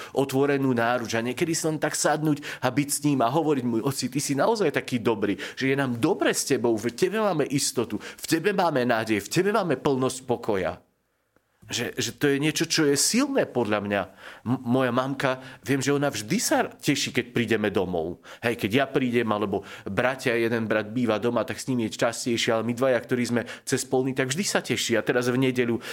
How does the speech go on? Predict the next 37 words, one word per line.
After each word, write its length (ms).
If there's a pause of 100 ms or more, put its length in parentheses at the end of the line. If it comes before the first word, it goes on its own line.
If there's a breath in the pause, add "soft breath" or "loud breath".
(100 loud breath)
budeme 320
všetci 320
traja 320
doma, 320
tak 160
sa 160
teší, 480
hej, 160
že, 100 (220 loud breath)
že 160
budeme 320
celá 400
rodinka 480
pokope 480
a 160
sa 80
budeme 340
môcť 300
stretnúť. 480 (260 loud breath)
A, 140
a 160
ja 80
verím, 240
že 80
toto 240
je, 160 (160 loud breath)
toto 160
je 100
srdce, 460
e, 100 (380)
človeka, 560
ktoré 400
túži 320
potom, 560
aby 240
rodina 400
bola 320